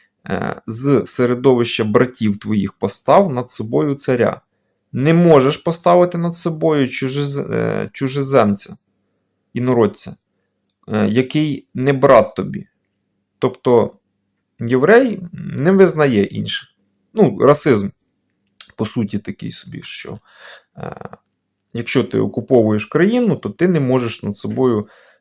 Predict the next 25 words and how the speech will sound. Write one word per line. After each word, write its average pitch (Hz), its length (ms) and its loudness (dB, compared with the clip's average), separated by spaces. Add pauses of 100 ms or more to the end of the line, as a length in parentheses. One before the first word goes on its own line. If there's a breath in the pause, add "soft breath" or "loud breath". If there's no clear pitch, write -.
(120)
поставити 113 760 2
інородця. 110 720 -2 (720)
От. - 300 -10 (840)
А - 100 -8
маєш, 165 680 2
е, - 160 -4
тільки 117 640 -2
з 107 80 -4
брата 117 420 4
свого. 104 540 -8 (260)
От. - 280 -12 (640)
Ну, 208 80 4
там 123 200 2
далі, 107 260 6 (200)
е, 104 500 -4
ч-, - 240 -16 (100)
описується, - 600 0
що - 420 -12 (220)
нехай 120 320 4
він 113 100 -2
не 113 80 -2
заводить 110 420 -2
собі 107 360 -8 (280 loud breath)
багато 107 360 2
коней, 202 640 2